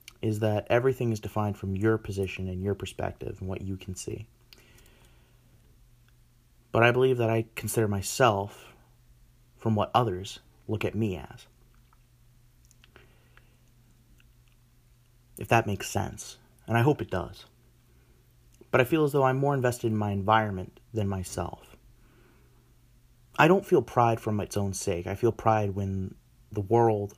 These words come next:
responds to it. My sense of ego is validated when people listen to me, when you guys listen to this podcast, when I get a like on social media, when I make a friend, when I get a kiss of affection, when I buy something.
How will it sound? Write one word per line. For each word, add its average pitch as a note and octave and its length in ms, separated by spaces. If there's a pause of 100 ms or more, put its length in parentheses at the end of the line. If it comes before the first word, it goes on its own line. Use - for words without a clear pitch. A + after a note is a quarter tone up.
(160)
responds A2 540
to G2 160
it. - 100 (880)
My A#2+ 80
sense C#3+ 220
of A#2+ 100
ego B2+ 500 (460)
is G#2 120
validated G2+ 760
when F#2+ 440 (400)
people A#2 260
listen G#2 300
to F#2 60
me, F#2+ 100
when F2+ 160
you F#2+ 100
guys G2 220
listen G2+ 240
to - 20
this F2+ 100
podcast, G2 600
when F#2+ 100
I F#2+ 40
get F#2 100
a F#2 60
like G2+ 300 (560)
on G2+ 100
social G2 300
media, G2 460
when F#2+ 200
I F#2 340 (400)
make A2 180
a G2+ 40
friend, G#2 580
when G2+ 120
I G2 100
get F#2 140
a F#2 60
kiss - 400
of F2+ 100
affection, G2 640
when F#2 140
I F2+ 320 (560)
buy G#2 220
something. A2+ 480